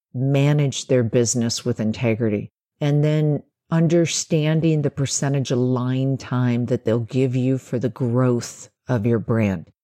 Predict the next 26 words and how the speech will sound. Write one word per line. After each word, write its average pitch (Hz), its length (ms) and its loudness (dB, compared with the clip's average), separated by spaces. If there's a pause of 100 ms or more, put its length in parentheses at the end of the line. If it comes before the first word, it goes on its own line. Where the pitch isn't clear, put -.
(120)
When 135 200 0
you 160 180 4
look 175 220 2
at 151 80 2
your 139 120 2
projected 135 580 0
numbers, 160 560 0
one, 135 340 0
two, 131 280 0
three 135 300 0
year, 143 560 2
or 120 160 0
if - 140 -6
you're 131 100 2
doing 131 300 -2
a 127 40 -2
one, 127 280 0
three, 131 260 -2
and 120 160 -2
five 123 340 -2
year 120 180 0
plan, 160 420 -2 (260)
what 147 580 0 (160)
are 143 600 0 (220)
the 135 760 2 (240)
milestones 139 1400 0